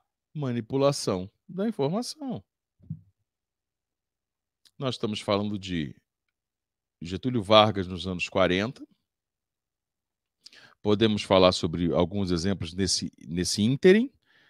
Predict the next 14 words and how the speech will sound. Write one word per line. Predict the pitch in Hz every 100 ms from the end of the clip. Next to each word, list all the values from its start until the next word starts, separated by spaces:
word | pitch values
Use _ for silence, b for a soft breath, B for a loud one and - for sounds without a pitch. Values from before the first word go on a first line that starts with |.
| _
E | -
estamos | 202 - 202 202
falando | 190 190
de | 185
oitenta | 165 185 208
e | 208
nove. | 135 113 98 90 78 _ _ _ _ _ _ _ _ _
Por | 254 254 -
que | 294 349
nos | 349 165
anos | 180 165 135
dois | 123 135 104
mil | 135 135
e | 110 92 73